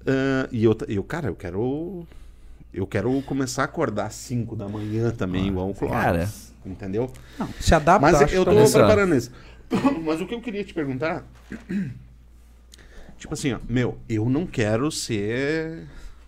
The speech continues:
Speaker 1: né,
Speaker 3: Que nem eu,
Speaker 1: bombadão
Speaker 3: assim.
Speaker 1: que os caras falam. Eu não curto. E eu já
Speaker 2: Ah.
Speaker 1: tenho, cara.
Speaker 2: O... Eu tô tendo, não, não quero te cortar, mas olha só. Quando a gente, eu vejo o teu discurso, assim, cara, são seis anos escutando. Quando eu digo que eu sou um bom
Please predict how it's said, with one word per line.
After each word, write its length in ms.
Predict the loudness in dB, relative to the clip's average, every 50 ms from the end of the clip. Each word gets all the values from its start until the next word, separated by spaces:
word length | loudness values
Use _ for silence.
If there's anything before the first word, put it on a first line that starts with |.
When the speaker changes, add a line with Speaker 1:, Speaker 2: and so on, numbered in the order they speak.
| -20 -20 -20 -20 -20 -20 -18 -14
Speaker 1:
né, 260 | -12 -10 -8 -8 -10 -12 -14 -18 -12 -8
Speaker 3:
Que 60 | -4
nem 160 | -2 0 0
eu, 80 | 2 2
Speaker 1:
bombadão 640 | 2 2 2 2 0 0 2 4 4 4 4 4
Speaker 3:
assim. 100 | 2 2
Speaker 1:
que 120 | -2 -6 -10
os 120 | -12 -10
caras 260 | -8 -6 -6 -6 -6 -8 -10
falam. 300 | -12 -10 -10 -12 -14 -16 -18 -20 -20 -20 -20 -20 -20 -18 -12
Eu 100 | -8 -6
não 100 | -6 -6
curto. 280 | -2 -2 -2 -2 0 0
E 100 | 4 6
eu 100 | 8 8
já 160 | 8 8 6
Speaker 2:
Ah. 40 | 4
Speaker 1:
tenho, 340 | 4 2 0 0 0 0 -4
cara. 260 | -6 -10 -10 -10 -10 -12 -12 -14 -14 -16 -12 -6
Speaker 2:
O... 580 | -2 0 2 4 4 4 4 4 2 2 2 0 0 -2 -6 -10 -16 -20 -20 -20 -20 -20 -20 -10 -2
Eu 120 | 0 0
tô 140 | 4 4 4
tendo, 180 | 4 6 4 6
não, 240 | 6 6 4 4 4
não 200 | 4 4 4 6
quero 260 | 6 4 6 6 4
te 140 | 2 0 2
cortar, 400 | 2 2 2 4 2 2 2 2
mas 160 | 2 2 2
olha 160 | 2 2 2
só. 320 | 0 0 -2 -2 -4 -4 -6 -12 -18 -20 -20 -20 -20 -20 -20 -20 -20 -20 -20 -20 -20 -6
Quando 240 | 0 0 4 6 6
a 60 | 6
gente, 360 | 6 4 4 2 2 4 6
eu 460 | 6 8 8 8 8 8 8 8 6
vejo 320 | 8 8 8 8 8 6 6
o 20 |
teu 160 | 6 6 6
discurso, 480 | 6 4 0 -4 0 2 2 2 2 0
assim, 220 | -2 -2 -2 -2
cara, 220 | 0 0 0 0 0
são 240 | 0 0 -2 -2 -2
seis 480 | -2 -4 0 2 4 4 4 4 4 4
anos 300 | 6 6 4 4 2 0
escutando. 520 | -2 -2 -2 -2 -2 0 2 2 2 0
Quando 200 | 0 0 0 0
eu 40 | 0
digo 140 | 0 0 0
que 60 | 0
eu 60 | 0
sou 200 | 0 0 -2 -2
um 80 | 0 0
bom 80 | 0